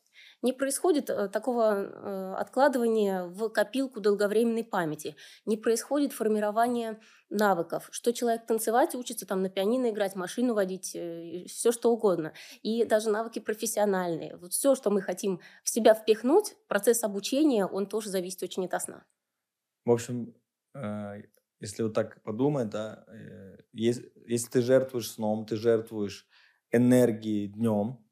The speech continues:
Speaker 2: ты по-любому заплатишь, да, у тебя будет меньше энергии днем. Второе,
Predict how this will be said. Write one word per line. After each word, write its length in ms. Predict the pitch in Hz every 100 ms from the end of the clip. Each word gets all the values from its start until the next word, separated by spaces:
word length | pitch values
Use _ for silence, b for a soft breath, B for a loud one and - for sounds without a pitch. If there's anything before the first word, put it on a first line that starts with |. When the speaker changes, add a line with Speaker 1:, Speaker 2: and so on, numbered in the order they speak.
| _
Speaker 2:
ты 100 | -
по-любому 720 | 117 139 135 135 147 131 107 104
заплатишь, 580 | 110 120 107 95 -
да, 200 | 98 120
у 60 | 117
тебя 140 | 107
будет 240 | 104 110 104
меньше 420 | 113 123 120 117
энергии 440 | 107 104 104 101
днем. 440 | 95 95 92 107 - b b b b b
Второе, 720 | - 120 123 120 107 95